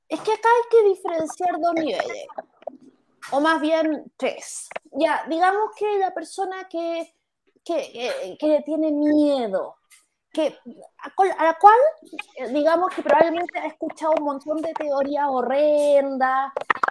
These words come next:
y que de ver-, ah, que pi-, que, que desconfía, y yo creo que esa persona merece nuestra empatía. Y, eh, sobre todo porque, además, eh, resulta que, eh, esta cuestión, las antivacunas existen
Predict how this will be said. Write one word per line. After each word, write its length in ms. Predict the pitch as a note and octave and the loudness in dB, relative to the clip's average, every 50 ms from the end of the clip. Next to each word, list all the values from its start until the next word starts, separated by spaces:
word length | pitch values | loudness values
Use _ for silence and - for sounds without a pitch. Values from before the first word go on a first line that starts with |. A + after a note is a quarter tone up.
| - _ _ | -6 _ _
y 140 | C#4 C4 | -10 -2
que 140 | - D4+ C#4 | 2 2 2
de 140 | C4 C4 B3+ | 2 2 0
ver-, 180 | A#3+ A#3 A#3 A#3 - B3+ | 0 -2 -4 -6 -8 -10
ah, 100 | C4 - - - | -8 -8 -8 -8
que 100 | - C4+ | -8 -8
pi-, 360 | C4 - C#4+ C4+ C#4+ D4 - - | -6 -4 -4 -4 -4 -4 -8 -8
que, 320 | - D#4+ D#4 D#4 C4+ - - | -4 -2 0 0 0 -2 -4
que 100 | - D4+ | -4 -4
desconfía, 560 | D#4 D4+ D#4 E4 E4 D#4 D#4+ - - F#4 G#4 A4+ A4 - - _ _ - - - - - - - _ _ _ _ | -4 -2 0 -2 -2 -2 -2 -4 -2 0 0 0 -2 -4 -10 _ _ -20 -20 -20 -20 -20 -20 -20 _ _ _ _
y 320 | D#4 E4 E4 C#4+ - - _ _ _ | -4 -4 -2 -4 -6 -10 _ _ _
yo 280 | - C4+ C#4+ F#4+ F#4+ F#4+ | -8 -4 -4 -4 -4 -2
creo 240 | G4+ G4 G#4 G#4 G#4 | 0 2 2 2 0
que 80 | G4+ | -2
esa 140 | F#4 F#4+ G4 | -4 -6 -6
persona 380 | G4 F#4 F4 - F4+ F4+ F#4 F4+ | -6 -6 -8 -8 -8 -8 -6 -6
merece 760 | F4 F4 E4+ E4+ F4 - - F4 F4 F4 E4+ D#4+ C#4 - _ | -8 -8 -10 -10 -10 -10 -10 -10 -8 -8 -8 -10 -12 -14 _
nuestra 440 | - A#3+ C4 C#4 C#4+ C4+ - D4+ D4 | -14 -12 -10 -10 -12 -12 -10 -10 -8
empatía. 520 | C4 B3+ B3 G#3 F#3+ - F#3 E3 - - - - - _ _ _ _ _ _ _ _ _ _ _ _ | -8 -8 -8 -10 -12 -12 -12 -14 -14 -16 -20 -20 -20 _ _ _ _ _ _ _ _ _ _ _ _
Y, 260 | - C#4 C#4 - - | -6 -4 -4 -4 -6
eh, 180 | - A3+ A3 - - | -8 -10 -10 -10 0
sobre 240 | - D4+ D4+ D4+ | 4 4 4 4
todo 240 | D4+ D4+ E4 F4+ G4 | 4 4 4 4 4
porque, 500 | F#4+ G4 - - E4+ E4+ E4+ D4 - - _ _ _ _ _ _ _ _ _ - - | 4 2 0 -2 -2 -4 -4 -4 -6 -8 _ _ _ _ _ _ _ _ _ -8 -4
además, 720 | C#4 C#4+ D4 F4+ F4+ G#4+ B4+ C#5+ - - - - - - _ _ _ _ _ _ _ _ | -2 -2 0 0 0 -2 -2 -4 -6 -8 -12 -18 -20 -20 _ _ _ _ _ _ _ _
eh, 340 | - - C#4+ C#4+ C#4 C#4 - | -6 -2 0 2 2 2 2
resulta 480 | B3+ C#4+ D4 - - F#4 - F4+ F4 F4 | 0 -4 -8 -6 -10 -10 -8 -8 -8 -6
que, 340 | - E4 E4 D#4+ D#4 D4+ - | -6 -4 -2 0 0 0 -2
eh, 280 | - - C4 D#4+ - - - | -4 -4 -6 -4 -2 -4 -4
esta 220 | - - - G#4 G#4 G4+ G4+ | -4 -2 0 0 2 2 0
cuestión, 500 | G4 E4 - - - F#4+ F#4+ G4 F#4+ D#4 - _ | -4 -8 -12 -8 -6 -4 -4 -4 -8 -12 -16 _
las 140 | - C#4 D4+ | -6 -6 -4
antivacunas 560 | D#4 D#4+ E4+ E4 D#4 D#4 D#4 D#4 E4 F4 E4+ | -4 -2 -2 -2 -2 -2 -2 -4 -4 -4 -6
existen 580 | E4+ - E4 D#4 - F4 F4 E4+ D#4 D4+ _ | -8 -10 -12 -8 -6 -6 -6 -6 -8 -10 _